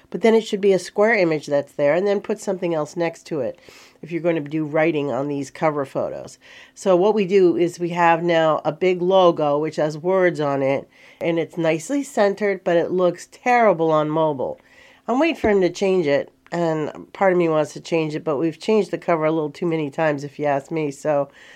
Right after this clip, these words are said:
I'm like, "Ah, why did you do that? Why did you do that?" And the event page, he did the same thing, except the writing goes all the way to the edge. So when I look at it on my particular phone, the size of phone that I have,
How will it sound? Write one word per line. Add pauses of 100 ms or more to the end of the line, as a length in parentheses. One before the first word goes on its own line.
(180)
I'm
like,
"Ah,
why
did
you
do
that?
Why
did
you
do
that?" (540)
And
the
event
page, (360)
he
did
the
same
thing,
except
the
writing
goes
all
the
way
to
the
edge. (380)
So
when
I
look
at
it
on
my
particular
phone,
the
size
of
phone
that
I
have,